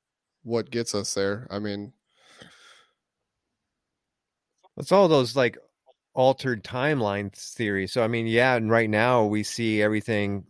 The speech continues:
Speaker 2: through the contrast, but, like, if you altered the timeline and you have, like, enough awake people and you get, like, this consistent state of bliss, does that start to, like, actually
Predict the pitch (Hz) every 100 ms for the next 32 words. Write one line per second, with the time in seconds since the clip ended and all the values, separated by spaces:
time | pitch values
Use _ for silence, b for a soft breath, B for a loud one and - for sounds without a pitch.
0 | - 123 107 98 - 113 127 127 113 92
1 | 87 - - 110 101 104 104 110 107 113
2 | 104 98 - 113 135 - 113 101 - 113
3 | 123 120 98 95 98 98 101 104 98 101
4 | 98 98 101 110 113 - 104 104 98 -
5 | 127 127 101 95 101 104 98 107 101 107
6 | 101 - 101 95 - _ _ _ _ -
7 | 110 - 131 117 113 104 - 117 107 101
8 | 85 104 117 123 95 - - _ _ _
9 | 107 104 127 120 - 127 117 - 113 107
10 | 101 - 110 113 - 113 107 101